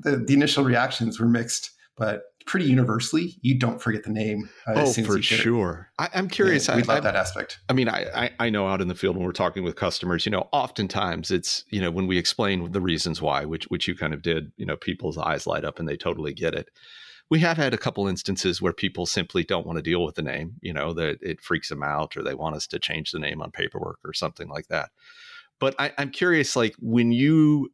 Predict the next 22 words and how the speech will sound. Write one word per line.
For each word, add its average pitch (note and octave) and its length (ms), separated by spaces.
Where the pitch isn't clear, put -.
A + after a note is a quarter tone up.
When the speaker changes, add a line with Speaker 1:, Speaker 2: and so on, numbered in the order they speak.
Speaker 2:
when B2+ 120
you A#2 120
guys C3+ 220
first - 280
started G2 300
to G2 60
kind F#2+ 240
of F2 200
take G2 240
this - 200
around E2 540
to F2 140
V E2 200
Cs, D#2+ 720
to, D#2+ 380
you G2 80
know, D2+ 180
to, D#2 340
to - 80
kind F#2+ 180
of D#2+ 60
some, D#2+ 380